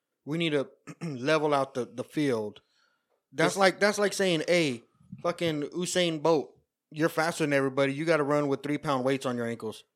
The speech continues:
Speaker 1: to even the field out." Some of these white boys need a chance.
Speaker 2: I don't know, dude. I, I don't think you can <clears throat> compare that.
Speaker 1: Oh, you can compare it.
Speaker 2: I don't
Speaker 1: I'm
Speaker 2: think you can
Speaker 1: comparing,
Speaker 2: compare it to natural.
Speaker 1: I'm comparing someone being naturally better than everybody else,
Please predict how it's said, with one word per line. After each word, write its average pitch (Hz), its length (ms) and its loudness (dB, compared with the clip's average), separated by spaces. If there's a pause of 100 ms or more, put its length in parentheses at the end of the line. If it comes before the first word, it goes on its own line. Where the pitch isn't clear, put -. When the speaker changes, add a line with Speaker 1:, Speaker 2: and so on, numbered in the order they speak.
(120)
Speaker 1:
to 147 80 -4
even 139 240 -2
the 120 40 -6
field 127 260 -2
out." 104 180 -12 (360)
Some 175 220 2
of 175 40 6
these 160 180 2
white 151 220 8
boys 131 220 2
need 131 140 0
a 110 60 -6
chance. 117 500 -6 (920)
Speaker 2:
I 147 80 -16
don't 185 160 -14
know, 185 260 -10
dude. 156 400 -10 (260)
I, 139 140 -2
I 156 160 -4
don't 190 160 -4
think 190 160 -6
you 185 100 -8
can 147 260 -10
<clears throat> 135 60 -20
compare 170 420 -8
that. 120 320 -6 (760)
Speaker 1:
Oh, 117 140 -6
you 127 140 -2
can 147 120 -8
compare 123 340 0
it. 92 120 -10 (420)
Speaker 2:
I 156 60 -4
don't 175 80 2
Speaker 1:
I'm 214 60 6
Speaker 2:
think 208 80 0
you 202 40 -4
can 214 80 6
Speaker 1:
comparing, 196 320 4
Speaker 2:
compare 180 200 6
it 175 80 -2
to 160 120 0
natural. 156 560 2
Speaker 1:
I'm 185 180 4
comparing 196 420 0
someone 175 300 -4
being 160 220 0
naturally 156 420 -2
better 151 360 2
than 131 140 -2
everybody 160 540 0
else, 113 400 0